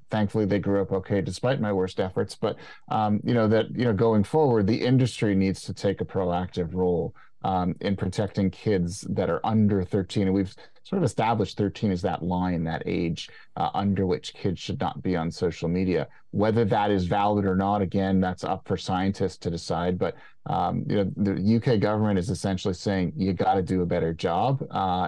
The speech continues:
and, and simply saying that you're not responsible for what people put,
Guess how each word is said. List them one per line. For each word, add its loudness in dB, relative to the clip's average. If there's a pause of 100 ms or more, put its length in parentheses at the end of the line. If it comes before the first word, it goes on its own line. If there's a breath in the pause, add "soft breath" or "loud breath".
and, -2
and -2
simply 0
saying 2 (240 loud breath)
that 0
you're 0
not -2
responsible -4
for -4
what -2
people -4
put, -4